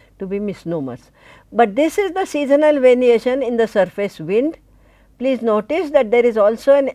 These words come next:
variation in the surface pressure, that there is a low pressure belt in July here over what I call the monsoon zone, and this low pressure belt shifts southward, equatorward in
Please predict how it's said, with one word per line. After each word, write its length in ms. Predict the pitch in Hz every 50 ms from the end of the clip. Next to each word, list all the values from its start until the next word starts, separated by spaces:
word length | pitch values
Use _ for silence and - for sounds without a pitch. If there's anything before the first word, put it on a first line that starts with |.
| _ -
variation 580 | 180 208 220 220 240 240 233 233 - 240 233
in 140 | 220 214 202
the 100 | 202 196
surface 460 | - 190 175 170 - - 220 226 -
pressure, 500 | _ - 165 170 170 - - 247 285 349 - _ _ _ _ - - - - - - - _ _
that 260 | 180 196 214 208 185
there 180 | 208 208 208 208
is 120 | 208 185
a 80 | 202 196
low 240 | 180 196 220 247 262
pressure 340 | 262 269 262 226 - 262 247
belt 340 | 214 226 233 240 240 240
in 160 | 240 226 220 175
July 380 | - 180 175 185 196 208 233
here 380 | 233 208 240 240 247 262 294 330 _ _ _ _ _ _ _ _ _ _ _ _ _ _ _ _ _
over 340 | - 185 214 202 220 202 196
what 220 | 185 196 202 196 214
I 100 | 202 196
call 260 | - - 196 196 190
the 120 | 175 185
monsoon 580 | 180 175 170 175 180 170 - - 262 294 294 277
zone, 380 | 226 233 226 220 220 233 233 - _ _ _ _ _ - _ _
and 240 | - 196 220 220 208
this 220 | 262 311 302 -
low 240 | 294 277 285 285 277
pressure 380 | 277 247 240 233 - 247 220 185
belt 260 | 165 190 185 185 196 _ _ _ _ _ _
shifts 580 | _ - - - 392 370 285 185 - - - - _ _ _ _
southward, 720 | _ - - 208 208 233 240 - 196 190 175 156 147 - _ _ _ _ _ _ _ -
equatorward 800 | 220 233 226 247 262 269 262 262 240 220 180 170 165 165 190 - _ _ _ _ _ _ _ -
in 320 | 190 220 226 269 294